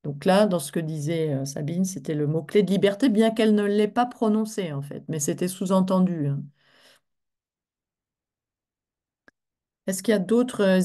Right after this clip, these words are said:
idées que vous retenez d'Hannah Arendt ? Oui, Josépha ?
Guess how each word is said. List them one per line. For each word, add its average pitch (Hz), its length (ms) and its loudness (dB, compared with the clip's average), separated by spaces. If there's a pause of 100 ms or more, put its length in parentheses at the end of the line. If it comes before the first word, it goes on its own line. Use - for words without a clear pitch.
idées 214 240 0
que 214 100 -4
vous 180 200 -6
retenez 190 400 -2
d'Hannah 170 340 -4
Arendt ? 170 400 -10 (260)
Oui, 196 160 0
Josépha ? 202 600 0